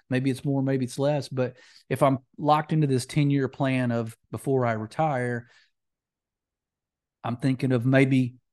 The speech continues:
switching gears a little in my mindset of how I look at these type of meetings. Um,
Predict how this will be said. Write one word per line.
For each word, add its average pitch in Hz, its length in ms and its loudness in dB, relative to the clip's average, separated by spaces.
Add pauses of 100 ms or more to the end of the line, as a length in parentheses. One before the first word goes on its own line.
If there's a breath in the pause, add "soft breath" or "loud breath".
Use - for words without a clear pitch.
(220)
switching 117 720 -2 (200)
gears 123 400 4
a 127 60 2
little 113 520 -2 (340)
in 127 160 0
my 113 120 2
mindset 113 540 -2
of 107 100 -6
how 107 180 -2
I 104 100 -4
look 101 240 -6
at 110 100 -12
these 101 220 -4
type - 280 -4
of 107 100 2
meetings. 135 640 4 (520 loud breath)
Um, 107 480 -4